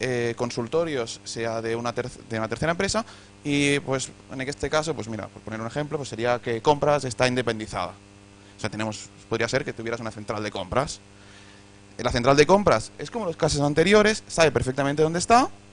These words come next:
pero el resto no tienen ni idea. Es decir, un usuario, y sobre todo en una clínica, ¿no? Que te mueves muchísimo porque, yo qué sé, hay una urgencia.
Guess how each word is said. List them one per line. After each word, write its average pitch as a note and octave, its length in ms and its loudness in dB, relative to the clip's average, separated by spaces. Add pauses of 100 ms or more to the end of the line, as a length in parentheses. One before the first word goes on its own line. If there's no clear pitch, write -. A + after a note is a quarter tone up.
(560)
pero B2 160 4
el C#3 60 4
resto C#3+ 480 2 (260)
no A2 160 -6
tienen C3 380 -4
ni C#3+ 60 -2
idea. C#3 260 4
Es A#2 140 0
decir, A2+ 400 -4
un B2 100 -4
usuario, E3 640 4 (640)
y - 60 -8
sobre A#2+ 180 -2
todo E3+ 100 0
en F#3 60 -2
una D3+ 140 4
clínica, E3 420 4
¿no? E3+ 120 4
Que A#2 120 -2
te A2+ 100 -4
mueves C#3+ 420 4
muchísimo C#3 560 -2
porque, A2+ 360 -2
yo A#2+ 100 -8
qué C#3 60 -10
sé, F#3 100 -4
hay B2 100 2
una A#2+ 120 2
urgencia. G3+ 440 2